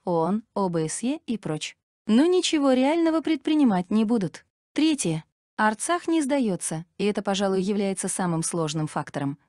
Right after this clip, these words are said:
который влияет на обстановку. Четвёртое. Возможно, параллельно с атакой на Арцах турецко-азербайджанский тандем попытается резко взвинтить ситуацию и у границ Армении,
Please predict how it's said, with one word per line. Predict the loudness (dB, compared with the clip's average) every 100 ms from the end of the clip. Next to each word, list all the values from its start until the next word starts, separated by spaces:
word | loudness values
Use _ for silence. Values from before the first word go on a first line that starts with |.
| -6
который | -4 -2 -2
влияет | 0 -2 -2 -4 -2
на | -2
обстановку. | -2 -4 -2 -4 -4 -10 -12 _ _ -6
Четвёртое. | -2 0 2 2 0 -2 -4 _ _ _
Возможно, | -2 0 0 0 0 0
параллельно | 0 2 2 2 2
с | 0
атакой | -2 -2 -2 -2
на | -2 -4
Арцах | -4 -6 -6 -8 _ -2
турецко-азербайджанский | 0 0 -2 0 0 0 0 0 0 -2 -2 -4 -4
тандем | -2 -2 0 -2 -4 _
попытается | -6 -4 -2 -2 -2 -2
резко | 0 0 -2 -4
взвинтить | 0 0 0 -2 -4
ситуацию | -6 -4 -4 -4 -6 -2
и | 0
у | 0
границ | 0 0 0 -2
Армении, | -2 0 2 4 2